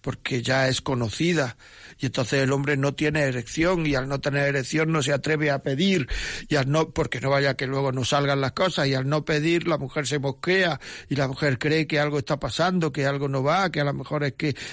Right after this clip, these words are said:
y ya empezamos con el lío. ¿Me estoy explicando? Todo eso, ¿por qué? Pornografía.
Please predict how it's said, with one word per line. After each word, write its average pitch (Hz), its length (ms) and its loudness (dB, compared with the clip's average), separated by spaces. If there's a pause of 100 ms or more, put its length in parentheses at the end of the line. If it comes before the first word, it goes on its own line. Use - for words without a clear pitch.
y 139 120 2
ya 170 120 4
empezamos 147 500 0
con 131 140 -2
el 127 100 0
lío. 131 280 0
¿Me 131 60 -6
estoy 170 160 0
explicando? 196 520 0 (580)
Todo 190 300 2
eso, 202 240 0
¿por 143 200 -2
qué? 160 280 0 (640)
Pornografía. 123 720 -8